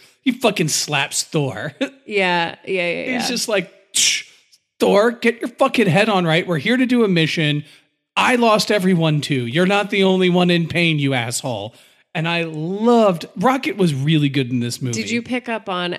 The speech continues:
Speaker 2: as he's running through Asgard with the ether, did you pick up on the Asgardians being like, "Catch that rabbit"?
Speaker 1: Yes, I
Speaker 2: That was
Speaker 1: totally
Speaker 2: really
Speaker 1: heard them
Speaker 2: great.
Speaker 1: say, "Catch that rabbit."
Speaker 2: That was really great.
Speaker 1: That was very, very cool. I mean, yeah, just a lot of really good, fun moments like that.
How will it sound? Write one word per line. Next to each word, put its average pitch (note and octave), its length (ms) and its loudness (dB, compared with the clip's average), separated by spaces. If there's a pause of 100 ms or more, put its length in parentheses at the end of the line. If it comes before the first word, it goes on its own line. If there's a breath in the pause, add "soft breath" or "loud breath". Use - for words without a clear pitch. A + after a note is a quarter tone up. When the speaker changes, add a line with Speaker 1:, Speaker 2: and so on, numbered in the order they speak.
Speaker 2:
as F3 260 -4
he's F3 300 -8
running E3+ 320 -4
through D#3+ 240 -6
Asgard D3+ 560 -4
with D#3 320 -6
the D#3+ 260 -8
ether, D3+ 400 -8
did E3 160 -6
you E3 80 -4
pick F3 240 -8
up E3 140 -8
on D#3+ 160 -8
the D#3 160 -6
Asgardians D#3 720 -8
being D#3 140 -8
like, D#3 200 -8
"Catch - 280 -6
that D#3+ 160 -4
rabbit"? C#3+ 500 -4
Speaker 1:
Yes, E3+ 500 -2
I F3+ 140 4
Speaker 2:
That F3+ 320 0
was G#3+ 240 4
Speaker 1:
totally A3+ 300 2
Speaker 2:
really - 60 4
Speaker 1:
heard G#3 160 2
them G#3+ 40 2
Speaker 2:
great. D3+ 300 0
Speaker 1:
say, G3+ 240 0
"Catch F3+ 340 -2
that E3+ 260 -4
rabbit." C#3 340 -6
Speaker 2:
That E3+ 180 -2
was D#3+ 180 -6
really D3 260 -4
great. - 400 -12
Speaker 1:
That F3+ 140 0
was F3+ 160 0
very, C#3+ 540 0
very B2 340 -4
cool. A2 480 -16 (400)
I E3 80 -6
mean, D#3 400 -2
yeah, E3 240 -2
just A3 240 -4
a G#3+ 60 0
lot D3 300 0
of C3+ 120 -6
really C#3+ 240 -2
good, C3 320 -6
fun D3 440 -4
moments C3 520 -4
like A#2+ 260 -8
that. A2+ 380 -8